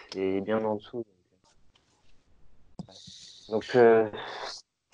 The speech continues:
tout dépendra de l'évolution, je pense. J'espère que le fait qu'il ait dû jouer,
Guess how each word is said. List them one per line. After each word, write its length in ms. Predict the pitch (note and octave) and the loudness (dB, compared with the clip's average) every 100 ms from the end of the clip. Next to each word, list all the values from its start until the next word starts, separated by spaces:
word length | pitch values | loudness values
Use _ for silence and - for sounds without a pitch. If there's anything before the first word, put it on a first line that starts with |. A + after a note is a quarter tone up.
| - | -6
tout 80 | C#3 | 4
dépendra 480 | C#3 B2 A#2+ A2 A2+ | 6 6 4 4 6
de 60 | |
l'évolution, 480 | A2+ G#2+ G#2+ G#2+ G#2 | 6 6 2 -2 -10
je 40 | G#2 - | -12 -16
pense. 220 | - - | -12 -10
J'espère 460 | B2 B2+ - D#3 C#3+ - | -8 -10 -6 -8 -8 -10
que 200 | A#2+ A#2 - _ _ _ _ - - - - - | -8 -8 -12 _ _ _ _ -20 -20 -18 -18 -12
le 160 | A#2 | -10
fait 320 | A#2 D3+ C#3+ - _ - - - - | 2 6 6 4 _ -20 -20 -20 -6
qu'il 140 | A2+ | 2
ait 120 | A#2 | 4
dû 240 | A2+ C3 C#3+ | 4 6 6
jouer, 420 | B2+ C3 C3+ B2+ | 6 8 8 6